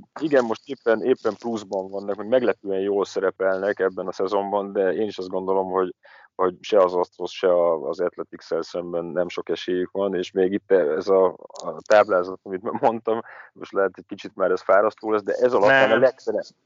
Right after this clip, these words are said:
Speaker 1: a legszerencsésebb csapat egyébként az egész ligában, a Seattle Mariners, a kapott és a szerzett pontok alapján, nekik negyvenhárom ötvennégyel kellene állniuk,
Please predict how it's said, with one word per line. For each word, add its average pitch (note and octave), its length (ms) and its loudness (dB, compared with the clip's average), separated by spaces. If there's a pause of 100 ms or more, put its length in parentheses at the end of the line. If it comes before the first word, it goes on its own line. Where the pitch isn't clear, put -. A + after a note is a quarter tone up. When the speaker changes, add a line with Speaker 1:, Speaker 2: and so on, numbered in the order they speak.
Speaker 1:
a A#2 100 4
legszerencsésebb G#2+ 880 2
csapat - 380 -4
egyébként F#2 500 -4
az G2 180 -4
egész F#2+ 360 -14
ligában, F2+ 400 -2
a E2+ 60 -8
Seattle F2+ 440 -6
Mariners, F2 580 -6
a - 40 -12
kapott - 480 -4
és D#2+ 240 -8
a E2+ 320 4
szerzett F2+ 480 -2
pontok F#2 380 -6
alapján, G2 400 0
nekik F#2+ 240 -8
negyvenhárom F2 640 0
ötvennégyel E2 760 -8
kellene E2 340 -4
állniuk, E2+ 540 -4